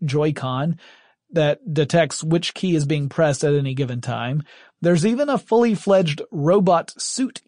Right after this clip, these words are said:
kit, which lets you control a virtual robot character while you wear special cuffs on your wrists and ankles, and you use that to move this virtual robot around like a digital puppet.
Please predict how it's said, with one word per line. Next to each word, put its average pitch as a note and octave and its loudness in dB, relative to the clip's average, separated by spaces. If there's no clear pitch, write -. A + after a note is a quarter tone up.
kit, - -6
which D#3+ -4
lets F#3 2
you G3+ 0
control F3+ 2
a D#3 2
virtual F3 2
robot D3+ 2
character D#3 -2
while D3+ 2
you E3 0
wear G#3 0
special - -4
cuffs - -2
on D#3+ 0
your D3+ 2
wrists F3 -2
and D3+ 0
ankles, C#3 -4
and D#3+ -2
you E3 0
use F3+ 2
that F3+ 2
to D3 2
move F3 4
this D#3 0
virtual E3 2
robot D3 2
around C3+ -2
like C#3 -4
a C#3+ -2
digital B2+ -6
puppet. C3 0